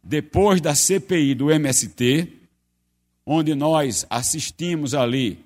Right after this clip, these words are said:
a várias manobras, inclusive mudando membros daquela comissão para que não tivesse andamento e responsabilização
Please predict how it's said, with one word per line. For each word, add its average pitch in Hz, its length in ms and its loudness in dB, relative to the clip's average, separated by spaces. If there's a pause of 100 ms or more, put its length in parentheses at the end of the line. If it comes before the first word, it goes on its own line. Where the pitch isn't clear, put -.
(180)
a 110 160 -2
várias 139 440 0
manobras, 127 760 -2
inclusive 131 420 -4
mudando 135 540 -4 (420)
membros 113 600 -6 (320)
daquela 127 420 -4
comissão 123 540 -4
para 110 140 -10
que 127 160 -8
não 143 160 -4
tivesse 123 440 -6
andamento 120 600 -4
e 110 60 -8
responsabilização 127 1300 -6